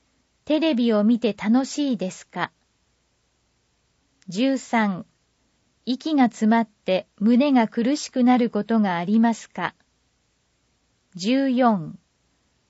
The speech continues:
喉の奥に物がつかえている感じがしますか？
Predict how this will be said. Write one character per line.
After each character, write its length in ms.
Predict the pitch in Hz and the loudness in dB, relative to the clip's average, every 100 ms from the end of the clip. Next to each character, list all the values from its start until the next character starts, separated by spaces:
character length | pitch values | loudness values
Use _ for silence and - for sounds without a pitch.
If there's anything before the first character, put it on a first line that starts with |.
| - | 0
喉 320 | 254 311 320 | 2 2 2
の 200 | 254 214 | 4 2
奥 240 | 240 254 | 0 0
に 140 | 214 190 | 0 0
物 320 | 190 220 294 | 0 0 2
が 120 | 254 | 0
つ 140 | - - | -2 -4
か 180 | 285 | -2
え 100 | 294 | -2
て 120 | 233 220 | -2 -2
い 140 | 208 | -2
る 120 | 180 | -4
感 300 | 175 208 220 | -6 0 0
じ 160 | 208 220 | 2 0
が 140 | 220 | 0
し 160 | - 202 | -2 -2
ま 160 | 214 | -2
す 160 | 214 - | -4 -8
か？ 240 | 175 - | -6 -6